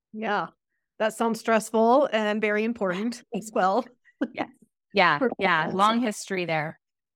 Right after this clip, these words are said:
Speaker 1: Yeah. Yeah. So since this podcast is about sleep, did you ever notice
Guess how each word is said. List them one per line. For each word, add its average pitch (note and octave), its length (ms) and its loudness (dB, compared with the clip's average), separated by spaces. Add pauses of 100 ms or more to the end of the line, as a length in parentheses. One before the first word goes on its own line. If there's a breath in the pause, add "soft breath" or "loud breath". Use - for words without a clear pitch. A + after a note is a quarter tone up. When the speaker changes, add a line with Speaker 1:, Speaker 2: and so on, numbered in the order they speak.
(100)
Speaker 1:
Yeah. G3 220 0
Yeah. F3 360 0 (1080)
So C#4 680 4
since D4 340 -2
this D4 160 -6
podcast A3+ 840 -2
is F3+ 280 -2
about F3+ 280 -4
sleep, F#3 500 -6
did A3 140 -4
you B3 80 0
ever A#3+ 200 4
notice A#3+ 480 4